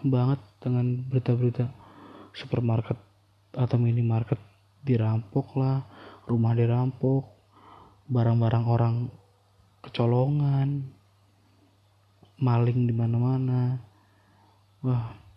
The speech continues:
carut marut banget emang udah keadaan. Balik lagi, kita pokoknya sama-sama doa buat kita semua yang dengerin podcast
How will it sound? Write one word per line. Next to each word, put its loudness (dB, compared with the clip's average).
carut 0
marut 0
banget 0
emang 0
udah -2
keadaan. -2
Balik -2
lagi, 2
kita -2
pokoknya 0
sama-sama -2
doa 0
buat 0
kita -4
semua 0
yang 2
dengerin 2
podcast -2